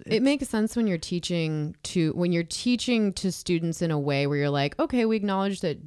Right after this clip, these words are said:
Speaker 1: bodies can be all different things,
Speaker 2: Mm-hmm.
Speaker 1: and maybe a spleen looks different on a bunch of people, but in general, they tend to be like this." So in general,
Speaker 2: Mm-hmm.
Speaker 1: most males tend to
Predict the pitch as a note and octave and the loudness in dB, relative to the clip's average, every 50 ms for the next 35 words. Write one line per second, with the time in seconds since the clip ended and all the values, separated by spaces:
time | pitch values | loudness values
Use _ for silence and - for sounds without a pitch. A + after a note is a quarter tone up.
0 | - _ - - - E3 D#3 E3+ E3+ D#3+ - - F3+ E3 E3 - - D#3 E3 E3 | -20 _ -8 -2 0 2 2 2 2 0 0 -2 -2 0 0 0 0 0 0 0
1 | E3 E3 - E3 D3+ F#3 F#3 D#3+ - - C#3+ - - D3+ D#3 D#3+ D#3 D3+ D#3+ D3+ | 0 -2 -2 0 0 2 2 4 4 4 2 2 2 0 0 0 0 0 0 -2
2 | D3 - - - - E3+ E3+ E3 E3 E3 D3+ C#3+ C#3 - - D3+ D3 - D#3 D3 | -4 -4 -6 -6 -4 -2 0 0 0 0 -2 -4 -6 -6 -8 -8 -6 -4 -4 -4
3 | C#3+ C#3+ - D#3 D#3 - - - E3 D#3 - D3+ D3 E3 F3 F#3 F#3 E3+ F3 F3+ | -2 -2 -2 -2 -2 -4 -4 -6 -4 -2 -2 0 0 2 2 2 0 0 0 0
4 | A#3 B3 C4+ C#4 A#3 F#3 D#3 D3 C#3+ C#3+ D3+ - - - - - - F3 F3 D3+ | 2 2 4 4 4 4 4 2 2 0 -2 -4 -10 -20 -20 -8 -4 -4 -2 -2
5 | - - F#3+ G#3+ A3 A3+ A#3 A#3 - - F3+ F3+ F3+ E3 D#3+ D3 B2+ B2+ C3 D#3 | -2 -2 0 2 4 4 4 2 2 0 0 0 2 2 2 2 0 0 0 0
6 | E3 D3+ B2 A#2+ - - E3+ E3+ E3 E3 F3 E3 F#3+ G3+ G#3 G#3+ G3 F3 D#3+ D#3+ | 0 0 0 0 -2 -2 0 0 0 0 0 0 2 2 2 4 4 4 4 2
7 | D#3+ D#3 D3 D3+ D#3 D#3+ - - - - E3 D#3+ D#3 D3 C#3+ C3+ C3+ C3+ C#3 - | 2 2 0 0 0 -2 -4 -8 -12 -8 -4 -2 -2 0 0 0 -2 -2 -4 -8
8 | - - - - - C#3+ C3+ C3+ C3+ | -12 -18 -14 -8 -6 -6 -4 -6 -6